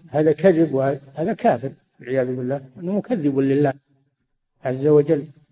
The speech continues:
وأما الذي يقول فيه جن لكنهم ما، ما يدخلون في الإنسان ولا، ولا إذا، إذا ما معنى قوله مجنون؟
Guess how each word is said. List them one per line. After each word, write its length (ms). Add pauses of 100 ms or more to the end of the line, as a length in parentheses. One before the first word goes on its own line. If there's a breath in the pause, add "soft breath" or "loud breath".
(120)
وأما 320
الذي 300
يقول 540
فيه 280
جن 220
لكنهم 580
ما، 260
ما 200
يدخلون 460
في 100
الإنسان 500
ولا، 240 (1000)
ولا 380
إذا، 260
إذا 260
ما 240
معنى 340
قوله 260
مجنون؟ 640